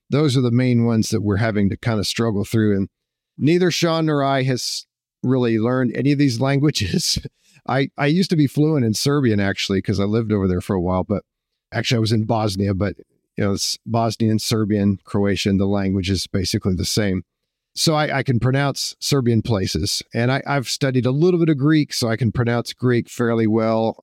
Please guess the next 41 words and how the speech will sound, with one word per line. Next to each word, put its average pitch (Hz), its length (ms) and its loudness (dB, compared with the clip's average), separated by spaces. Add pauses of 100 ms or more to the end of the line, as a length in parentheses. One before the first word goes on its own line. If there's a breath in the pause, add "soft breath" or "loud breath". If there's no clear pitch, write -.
I 92 120 -6
can 110 160 -2
pronounce 104 420 -2
Russian 104 540 0
fairly 120 500 0
well 107 260 0
'cause 101 220 -2
it's 101 160 -2
similar 110 380 0
to 101 160 -2
Serbian, 95 500 2
but 98 220 0 (420)
Arabic, 151 440 0 (120)
German, 147 600 0 (500)
not 127 200 0
so 131 180 0
much, 120 540 -2 (140)
even 131 280 2
French. 120 420 -4
So 127 280 -2 (480)
all 233 220 -2
that 196 160 0
is 175 140 0
to 135 100 -8
say 143 580 0 (100)
that 135 480 -4 (460)
please 165 520 2
show 180 260 0
us 156 140 0
some 127 180 0
grace 123 400 0
on 113 140 2
this. 107 280 0
And, - 140 -4
and 113 300 0 (160)
most 214 280 2
of 190 60 2
you 160 100 4
will 135 80 2
do 160 160 2
this. 160 300 -2